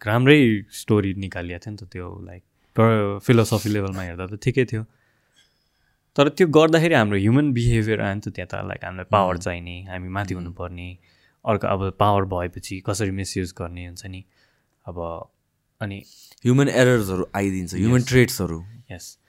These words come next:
Speaker 2: ले
Speaker 1: अनि
Speaker 2: कन्ट्रोल गर्छ।
Speaker 1: हामीले चाहिँ हामीभन्दा अब त्यो माथिकोलाई कसरी डाउन पार्ने त्यो भनेर त्यो हुन्छ नि, अब कसरी त्यसलाई मारेर आफ्नो त्यो ठाउँ सेक्युर गर्ने something like that। त्यो हामीले जहिले पनि यो युटोपिया टाइप बनाउँछ एउटा, हुन्छ नि, एउटा मिथ जस्तो बनाउँछ,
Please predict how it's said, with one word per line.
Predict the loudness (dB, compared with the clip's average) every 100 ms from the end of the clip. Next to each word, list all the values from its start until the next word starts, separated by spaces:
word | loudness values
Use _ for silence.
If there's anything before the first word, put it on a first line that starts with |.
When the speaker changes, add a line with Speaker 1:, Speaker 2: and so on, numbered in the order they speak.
| _ _ _
Speaker 2:
ले | -4
Speaker 1:
अनि | -4
Speaker 2:
कन्ट्रोल | -6 -6
गर्छ। | -2
Speaker 1:
हामीले | 2 4 4
चाहिँ | 0 -4 -2 -2 -4 -4
हामीभन्दा | -2 2 2 2 0
अब | 0 -2 -4
त्यो | -4 -4 -6
माथिकोलाई | -6 -2 -2 -2 -2 -2
कसरी | -4 -4 -4
डाउन | -6 -8 -8
पार्ने | -10 -10
त्यो | -6 -6
भनेर | -4 -8 -10 -12
त्यो | -12 -14
हुन्छ | -14 -12
नि, | -12
अब | -12 -6
कसरी | -4 -2
त्यसलाई | -2 -4 -4
मारेर | -8 -6 -4
आफ्नो | -6 -8 -14 -16
त्यो | -20 -20 -16 -16 -16 _ _ _
ठाउँ | _ -20 -18
सेक्युर | -16 -14 -14
गर्ने | -14 -16 -12
something | -8 -6
like | -4 -4 -6
that। | -10 _ _ _ _ -10 2
त्यो | 6 8 6 4
हामीले | 2 4 6 6
जहिले | 6 6 6
पनि | 4 0 0 0 -2 -2
यो | 0 2
युटोपिया | 4 8 6 6 2
टाइप | 2 0
बनाउँछ | -2 -4 -4 -6 -8
एउटा, | -10 -10
हुन्छ | -14 -14
नि, | -14 -12
एउटा | -12 -10
मिथ | -6 -6
जस्तो | -8 -14 -12
बनाउँछ, | -12 -12 -12